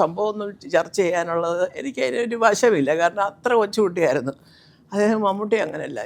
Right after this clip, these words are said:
ഞാൻ ഒരു ബഹുമാനത്തോടുകൂടി കണ്ടിരുന്ന ഒരു വ്യക്തിയാണ് മമ്മൂട്ടി. അപ്പോൾ എപ്പോഴും പറയും, "എന്തോ ആണോ എന്തുള്ള എനിക്ക് മനസ്സിലാവുന്നില്ല മമ്മൂട്ടി, ഇത് എന്തതിൻ്റെ എന്താ കുഴപ്പം, ഇവർ എന്തിനാ ഇവരെയൊക്കെ അകറ്റിയത്?" ആ, സു-, സുഖേട്ടാ, അതൊക്കെ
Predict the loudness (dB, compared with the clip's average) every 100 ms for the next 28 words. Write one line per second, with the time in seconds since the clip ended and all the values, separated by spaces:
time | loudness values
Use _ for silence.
0 | -6 -4 -2 -4 -4 -6 -2 -2 -2 -2
1 | 0 0 0 0 0 -2 -2 -4 -4 -6
2 | -8 -8 -8 -10 -10 -6 -6 -6 -14 -12
3 | -8 -8 -10 -14 -20 _ -20 -20 _ _
4 | -6 -4 0 0 0 0 0 -2 -8 _
5 | _ _ -10 -6 -4 -2 0 0 -2 -2
6 | -2 0 -4 -8 -20 -10 -6 -4 0 2
7 | 2 0 -2 -2 0 0 -4 -2 0 0
8 | -2 -4 -2 -4 -4 -2 -2 0 0 0
9 | -2 -6 -6 0 2 2 2 0 0 0
10 | 2 0 0 -2 -2 -18 -20 -10 -4 -4
11 | -4 -6 -4 -4 0 0 0 0 -6 -4